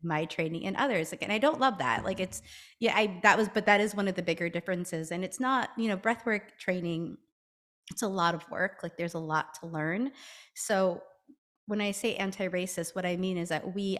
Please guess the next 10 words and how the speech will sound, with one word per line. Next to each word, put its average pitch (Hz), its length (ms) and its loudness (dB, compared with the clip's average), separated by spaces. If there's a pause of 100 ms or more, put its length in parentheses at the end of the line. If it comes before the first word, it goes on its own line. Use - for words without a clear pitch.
operate 180 340 0
under 170 220 -2
the 160 120 -2
understanding 160 640 -4
that 160 160 -6
there - 160 -6
are 165 120 -4
systems 165 460 -8
of 165 120 -12
oppression 160 600 -4